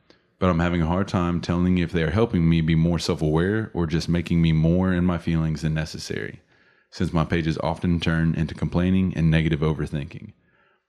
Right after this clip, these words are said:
On days I do them, often I feel more negative after I write them. On days I don't do them and focus on working or being productive instead, I feel more in the flow of life.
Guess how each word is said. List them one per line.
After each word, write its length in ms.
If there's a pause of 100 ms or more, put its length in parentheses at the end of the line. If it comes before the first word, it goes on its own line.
(140)
On 160
days 180
I 80
do 200
them, 280
often 320
I 60
feel 200
more 200
negative 420
after 260
I 100
write 280
them. 300 (480)
On 100
days 160
I 120
don't 280
do 160
them 380
and 120
focus 300
on 140
working 500
or 140
being 260
productive 460
instead, 500 (480)
I 80
feel 220
more 200
in 60
the 60
flow 260
of 80
life. 460